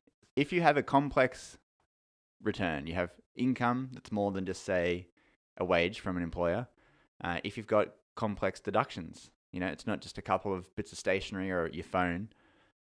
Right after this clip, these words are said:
uh, it's, you've got capital gains, you've sold something, then you're gonna need somebody who knows what they're talking about, who knows what the rules are, to ensure that not only are you claiming the right thing,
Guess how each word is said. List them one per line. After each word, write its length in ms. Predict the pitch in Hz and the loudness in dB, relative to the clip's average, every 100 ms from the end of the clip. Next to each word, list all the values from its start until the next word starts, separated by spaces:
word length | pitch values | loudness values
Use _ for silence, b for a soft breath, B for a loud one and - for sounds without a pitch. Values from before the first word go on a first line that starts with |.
| - | -8
uh, 480 | 85 82 82 85 - - _ _ _ _ _ _ - | -6 -4 -4 -6 -8 -14 _ _ _ _ _ _ -12
it's, 240 | 90 - | -12 -12
you've 120 | - | -8
got 140 | 95 - | -6 -6
capital 320 | - 98 95 | -6 -8 -2
gains, 380 | 101 123 107 82 | 2 2 0 -4
you've 140 | 80 | -10
sold 400 | - 117 120 110 | 0 2 2 -2
something, 460 | - 85 58 50 - _ _ _ _ _ | -4 -4 -4 -14 -16 _ _ _ _ _
then 320 | 110 107 104 82 | -4 -2 -2 -4
you're 160 | 110 127 | 0 0
gonna 180 | 151 | 2
need 340 | 123 110 117 117 | 0 2 0 0
somebody 680 | - 107 101 95 87 90 - _ _ - - | -2 0 2 2 2 -2 -8 _ _ -14 -4
who 100 | 92 | 0
knows 360 | 95 104 107 | 4 4 2
what 120 | 110 | 0
they're 100 | 101 | 0
talking 380 | 101 104 85 85 | 2 2 0 -2
about, 420 | 80 82 78 - | 2 4 4 0
who 100 | 90 92 | -4 -2
knows 320 | 92 107 113 | 2 2 2
what 100 | 110 | -2
the 100 | 107 | 0
rules 280 | 107 110 98 | 2 2 2
are, 300 | 78 78 123 _ _ - | 2 2 -2 _ _ -4
to 120 | 135 | -2
ensure 340 | 117 156 135 | 0 4 6
that 160 | 104 - | 4 2
not 140 | 107 120 | 2 4
only 200 | 143 147 | 4 2
are 20 | |
you 160 | 131 127 | -2 -2
claiming 320 | - 120 113 | -2 0 0
the 80 | 104 | 4
right 220 | 95 - | 4 2
thing, 260 | - 135 202 | 0 0 -2